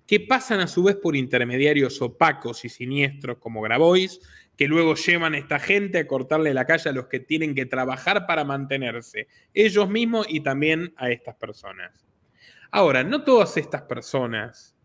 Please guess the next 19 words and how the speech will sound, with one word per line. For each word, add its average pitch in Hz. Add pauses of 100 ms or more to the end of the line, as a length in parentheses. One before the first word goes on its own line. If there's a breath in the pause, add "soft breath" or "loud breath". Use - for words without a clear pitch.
(360)
eh, 113
son 170
vagas 151
porque 117
quieren, 151
son 139
pobres 127
porque 110
quieren, 131
etcétera. - (1120)
¿Qué 339
pasa 269
si -
estas 147
personas 139
están 143
dispuestas 135
a 113
trabajar 113